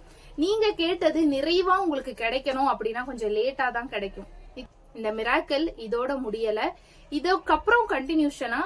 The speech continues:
இன்னொரு விஷயமும் இருக்கு. அது என்னங்கறத நம்ம அடுத்த வீடியோல பார்க்கலாம். நீங்க போடுற எந்த எஃபர்ட்ஸும் வீணாகாது. எந்த இடத்துலயும் அவர் உங்களை ஏமாத்த மாட்டாரு. நம்ம எடுத்து வைக்கிற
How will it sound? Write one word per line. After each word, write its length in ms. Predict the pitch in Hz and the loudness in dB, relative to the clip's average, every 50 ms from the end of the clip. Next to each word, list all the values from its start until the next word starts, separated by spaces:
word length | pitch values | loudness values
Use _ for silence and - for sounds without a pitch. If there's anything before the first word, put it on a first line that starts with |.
| 403 - - | -6 -8 -10
இன்னொரு 400 | 247 240 254 277 311 330 320 277 | -10 -4 0 2 2 2 0 -2
விஷயமும் 440 | 269 262 - 294 285 277 294 349 | -6 -6 -6 -4 0 0 0 0
இருக்கு. 300 | 349 269 247 226 - 233 | 0 -2 -4 -6 -4 -4
அது 160 | 214 208 202 208 | -4 -2 -2 -2
என்னங்கறத 440 | 214 226 277 285 285 262 240 226 | -4 -2 -2 -2 -2 -2 -4 -8
நம்ம 200 | 226 214 208 202 | -8 -10 -8 -8
அடுத்த 300 | - - 208 208 - 285 | -8 -8 -8 -8 -6 -6
வீடியோல 320 | 262 262 233 214 220 214 208 | -6 -6 -4 -2 -2 -2 -2
பார்க்கலாம். 400 | 202 208 208 208 220 240 294 339 - - | -2 -2 -4 -2 0 -2 -2 -2 -4 -8
நீங்க 300 | 247 240 226 226 220 220 214 | -10 -10 -8 -8 -10 -6 -2
போடுற 280 | 269 277 320 330 339 277 | 0 0 0 0 -2 -2
எந்த 460 | 247 240 247 294 330 392 370 320 294 | -2 -4 -2 -2 0 2 2 0 0
எஃபர்ட்ஸும் 440 | - 311 294 294 - - 311 302 269 220 | 0 -2 -4 -4 -4 -4 -4 -4 -4 -4
வீணாகாது. 800 | 247 269 277 262 240 226 214 214 214 208 202 214 233 269 - 202 | -6 -8 -6 -4 -4 -4 -4 -4 -4 -4 -2 -2 -4 -4 -6 -6
எந்த 440 | 202 214 214 240 277 311 330 339 349 | -6 -4 -4 -2 -2 0 0 2 2
இடத்துலயும் 500 | 339 311 302 330 311 - 294 285 302 330 | 2 2 2 2 0 0 -2 -4 -2 -2
அவர் 200 | 339 294 240 226 | -2 -2 -2 -2
உங்களை 280 | 220 214 208 208 208 208 | -2 -2 0 -2 0 0
ஏமாத்த 340 | 208 220 247 262 262 262 226 220 | -2 -2 -2 -2 -4 -4 -4 -8
மாட்டாரு. 300 | 214 202 214 208 208 208 214 - - - - - - - | -8 -6 -4 -4 -4 -4 -6 -8 -10 -14 -14 -14 -12 -10
நம்ம 200 | 233 220 226 220 | -8 -4 0 0
எடுத்து 340 | 214 220 226 226 330 - 330 | 0 2 2 0 -2 -2 -2
வைக்கிற 220 | 269 262 262 254 | -2 -2 -2 -2